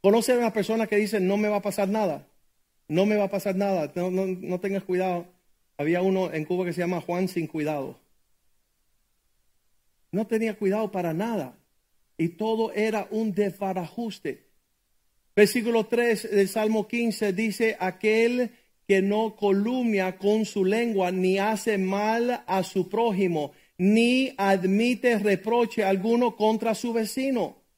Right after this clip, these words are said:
No está coleccionando información a criterio ajeno.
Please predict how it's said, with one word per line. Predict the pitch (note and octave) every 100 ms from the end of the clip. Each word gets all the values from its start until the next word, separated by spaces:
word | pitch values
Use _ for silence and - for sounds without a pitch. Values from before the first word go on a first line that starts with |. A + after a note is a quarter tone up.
| _ _
No | F#3 A3+
está | A3+ C4 A#3+ - _ _
coleccionando | A3+ A3 A3 A3 - G#3+ G#3+ A3+ B3+ C4 B3+
información | A#3 G#3 - G#3 G3+ G3+ - B3 C4 A3+ G3+ G#3 - _
a | - G3+
criterio | G#3 G#3 - A#3 A#3+ B3+ B3+ -
ajeno. | G3+ G3 F3+ C#4 D4 E3+ -